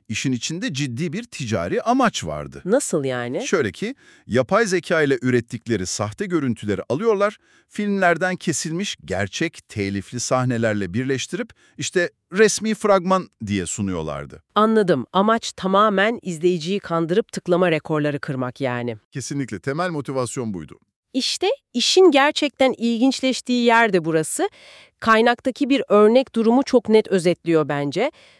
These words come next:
Speaker 2: Screen Culture kanalı sadece Mart ayında Fantastic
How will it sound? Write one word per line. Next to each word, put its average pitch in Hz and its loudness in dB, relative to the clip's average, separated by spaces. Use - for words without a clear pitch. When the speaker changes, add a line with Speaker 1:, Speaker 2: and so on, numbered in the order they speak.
Speaker 2:
Screen 277 2
Culture 277 2
kanalı 180 2
sadece 269 4
Mart 202 2
ayında 151 0
Fantastic 262 2